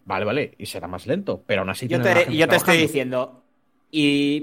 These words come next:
Speaker 2: prever que la gran mayoría de juegos de este año se van a retrasar.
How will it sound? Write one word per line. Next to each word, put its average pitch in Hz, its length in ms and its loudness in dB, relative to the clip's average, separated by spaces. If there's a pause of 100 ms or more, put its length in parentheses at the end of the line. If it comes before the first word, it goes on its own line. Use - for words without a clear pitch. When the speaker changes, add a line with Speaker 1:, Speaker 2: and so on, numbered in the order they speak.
(100)
Speaker 2:
prever 151 720 0
que 139 160 -4
la 131 160 -4
gran 147 300 -2
mayoría 139 440 -4
de 120 100 -6
juegos 135 420 -10
de 120 120 -10
este 123 200 -12
año 165 300 -10
se 120 120 -12
van 110 140 -12
a 113 40 -14
retrasar. 104 440 -18